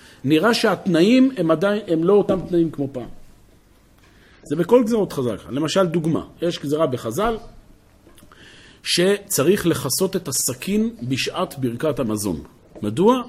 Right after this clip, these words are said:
מספרת הגמרא שפעם היה אדם, קצת אחרי החורבן, שקרא את ברכת המזון ואמר, "בונה ירושלים", כן, או אחד מהביטויים שם ביחס לבניין ירושלים, וכל כך התמלא צער על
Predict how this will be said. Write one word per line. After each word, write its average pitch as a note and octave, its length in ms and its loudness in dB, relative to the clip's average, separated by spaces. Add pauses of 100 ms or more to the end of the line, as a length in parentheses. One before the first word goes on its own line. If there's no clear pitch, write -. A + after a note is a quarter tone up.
מספרת D3 380 -6
הגמרא C#3+ 460 -2
שפעם D3 400 -2
היה C#3+ 280 -2
אדם, G3 300 -2 (100)
קצת - 320 -8
אחרי C#3+ 240 -4
החורבן, A#2+ 500 -2 (800)
שקרא C3+ 560 0 (180)
את G2 80 -10
ברכת A#2+ 400 -2
המזון C3 480 2
ואמר, B2+ 460 -2 (680)
"בונה B2+ 320 4
ירושלים", B2+ 760 0 (180)
כן, B2+ 200 -2
או F#2 380 -6 (340)
אחד A#2+ 220 -4
מהביטויים G#2 800 -2
שם G2+ 180 -2
ביחס A#2 420 -2
לבניין G#2 420 0
ירושלים, A#2 560 0 (360)
וכל A#3 300 8
כך A3 160 -2
התמלא E3+ 400 0
צער E3+ 640 0 (160)
על A2 140 -6